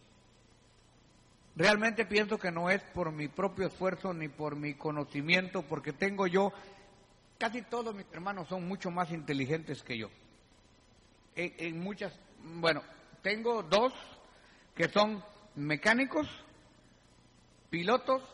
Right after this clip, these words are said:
electricistas, plomeros, eh, casi de todo, hasta inyecciones ponen, hermano. O sea, de todo. Y yo, yo me pongo, soldadores, o sea,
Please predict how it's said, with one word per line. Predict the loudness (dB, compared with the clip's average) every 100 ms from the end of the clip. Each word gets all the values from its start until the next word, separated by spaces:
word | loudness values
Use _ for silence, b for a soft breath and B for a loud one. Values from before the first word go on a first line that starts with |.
| -4
electricistas, | 0 0 0 0 0 2 0 0 -6 -8 -12 -20 -20 -8
plomeros, | 0 2 4 4 2 0 -4 -18 -20 -20 -20 -20 -20 -20 -20 -20 -20 -20 -20 -20 -20 -20 _ -10
eh, | -10 -6
casi | -4 0 4
de | 4
todo, | 4 2
hasta | 2 -2
inyecciones | -2 -4 -4 -4 -4
ponen, | -4 -4 -4
hermano. | -10 -14 -20 -20 -20 -20 -20 -20 -20 -6
O | 0
sea, | 0 -2 -12
de | -10 -6 4 4
todo. | 6 8 10 8 6 -2 -12 -16 -18 -20 -20 -20 -20 -20 -20 -20 _ -20 -20 -4
Y | 0
yo, | 0 0
yo | 0 2
me | 0
pongo, | -2 -6 -8
soldadores, | -4 0 2 4 4 6 6 6 4 0 -8 -6
o |
sea, | -6